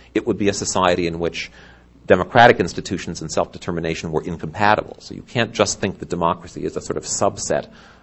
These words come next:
of self-determination. There are multiple ways a society can be self-determining, and given certain kinds of background conditions, democracy might not be one of them. Um, and the possibility that this reflection suggests is that the appropriate, um,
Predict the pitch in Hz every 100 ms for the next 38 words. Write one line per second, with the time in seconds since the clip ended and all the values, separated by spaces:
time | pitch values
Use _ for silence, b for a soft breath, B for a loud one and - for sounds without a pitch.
0 | - - 90 - - - 82 85 98 -
1 | - 82 76 80 98 104 98 92 82 82
2 | 82 78 95 90 80 78 - 78 73 76
3 | 78 - - 117 80 82 85 B B B
4 | - 85 78 76 98 98 101 92 101 90
5 | 85 87 82 76 92 - - 82 - 78
6 | 76 80 76 80 76 82 78 - 78 80
7 | 73 71 76 80 92 95 - - - -
8 | B B B B B B B B B _
9 | _ - 90 98 - - 139 151 - -
10 | - 294 302 226 196 151 135 170 160 143
11 | - 131 - 104 - 101 240 120 - -
12 | - 127 - 131 - 123 110 120 - 185
13 | 180 180 123 - - - - 101 92 90
14 | -